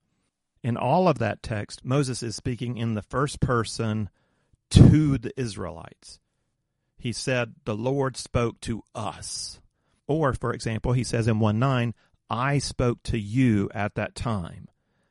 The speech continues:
The "I" is Moses, and the "you" are the Israelites.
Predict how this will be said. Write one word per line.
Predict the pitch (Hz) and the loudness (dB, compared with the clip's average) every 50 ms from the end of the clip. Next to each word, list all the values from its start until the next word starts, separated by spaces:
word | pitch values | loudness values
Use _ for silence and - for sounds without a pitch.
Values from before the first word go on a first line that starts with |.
| _ _ | _ _
The | _ 120 120 - - _ | _ -6 -6 -6 -4 _
"I" | 135 127 139 143 151 160 | -2 -2 0 0 2 2
is | 147 147 147 131 | 2 2 0 0
Moses, | 127 127 117 95 87 82 92 92 101 - - - _ _ _ _ | 0 0 0 0 -2 -4 -8 -10 -10 -10 -14 -20 _ _ _ _
and | - 123 117 117 | -6 -4 -2 -2
the | 113 | -2
"you" | 113 120 120 139 143 135 131 123 | -2 0 0 4 4 4 4 4
are | 117 | 0
the | 110 113 - - | 0 -4 -4 -4
Israelites. | 175 160 113 104 92 82 67 67 - - _ _ - - | -4 -4 -4 -6 -10 -12 -12 -16 -20 -20 _ _ -20 -20